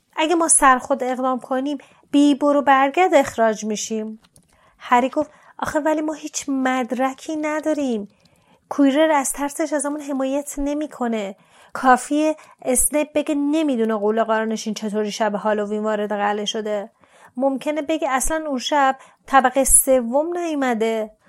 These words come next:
اون وقت فکر می‌کنی دامبلدور حرف کدومتون رو باور می‌کنه؟ حرف اونو یا حرف ما رو؟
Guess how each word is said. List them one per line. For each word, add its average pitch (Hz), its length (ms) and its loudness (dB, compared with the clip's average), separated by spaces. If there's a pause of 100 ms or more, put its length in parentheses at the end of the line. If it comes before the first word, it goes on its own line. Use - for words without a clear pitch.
(180)
اون 277 180 0
وقت 302 220 2
فکر 311 260 -4
می‌کنی 294 380 -4
دامبلدور 269 540 2
حرف 285 340 -4
کدومتون 277 460 -4
رو 302 60 -4
باور 285 360 2
می‌کنه؟ 277 640 -6 (380)
حرف 285 320 2 (100)
اونو 294 320 -4
یا 285 140 2
حرف 262 260 2
ما 277 320 -2
رو؟ 285 320 2